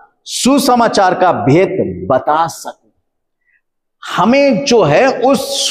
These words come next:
सुसमाचार के भेद को समझना है,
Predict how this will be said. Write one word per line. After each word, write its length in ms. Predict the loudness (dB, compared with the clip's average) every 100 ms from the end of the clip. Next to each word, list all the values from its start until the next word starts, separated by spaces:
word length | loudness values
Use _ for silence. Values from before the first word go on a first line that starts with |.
| 2
सुसमाचार 840 | 2 2 2 0 0 0 2 2
के 300 | 2 2 4 2 -4 -8 -4
भेद 400 | 0 2 2 0
को 120 | 0
समझना 720 | 0 -2 -2 0 0 2 2 2
है, 260 | 2 0